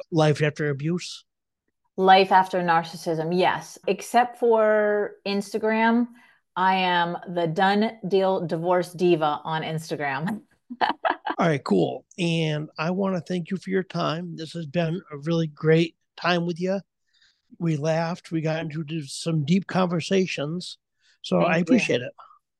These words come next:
Speaker 2: Thank you, Jason. I'm so happy to share this message with your audience.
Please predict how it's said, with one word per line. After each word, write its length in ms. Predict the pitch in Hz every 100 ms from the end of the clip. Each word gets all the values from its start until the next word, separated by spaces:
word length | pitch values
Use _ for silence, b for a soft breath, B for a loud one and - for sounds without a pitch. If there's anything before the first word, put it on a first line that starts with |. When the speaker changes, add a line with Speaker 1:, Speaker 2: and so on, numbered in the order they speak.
| _
Speaker 2:
Thank 260 | 220 233 247
you, 160 | 214 165
Jason. 500 | 156 156 160 160 160
I'm 400 | 180 185 190 190
so 360 | 190 - 190 185
happy 380 | 175 160 170 165
to 140 | 180
share 240 | 160 165
this 160 | 156 160
message 320 | 131 - -
with 160 | 151 151
your 100 | 139
audience. 640 | 139 113 104 - - -